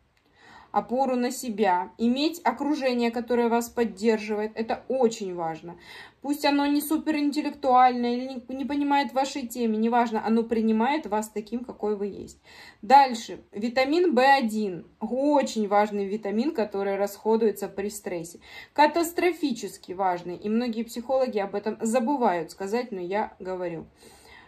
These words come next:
А, ешьте продукты с высоким содержанием калия. Почему калий? Когда стресс, еще раз повторяю, а, расходуются электролиты.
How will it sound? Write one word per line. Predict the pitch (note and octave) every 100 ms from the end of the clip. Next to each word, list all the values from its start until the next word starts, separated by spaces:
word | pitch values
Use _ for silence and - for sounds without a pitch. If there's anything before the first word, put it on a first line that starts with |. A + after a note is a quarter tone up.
| -
А, | G#3 G#3 G#3+ G3+
ешьте | G#3+ G3+ B3+ D#4 - B3
продукты | A3+ A3+ A3 B3+ D#4 - A3+
с | A3+
высоким | A3 A3 A#3+ B3+ B3+
содержанием | A#3+ A3 G3+ G#3+ G#3 G#3 G#3+ G#3+ G#3 -
калия. | C4 A#3+ A3 F3+ D#3+ -
Почему | - A3 B3+ C4 C#4
калий? | A#3 A#3+ G3+ F#3 - - - -
Когда | - A3 G#3+ A3
стресс, | A3 A3+ A#3 C4+ D4+
еще | A#3+ - B3
раз | A3+
повторяю, | A3 G3+ - A3 G#3+ A3+ B3+ C#4 C4+ -
а, | G#3+ G#3+
расходуются | G#3+ G#3+ - A3 A#3 A#3+ A#3+ A#3+ -
электролиты. | G#3+ A3 - A3+ A#3 A#3 G#3 -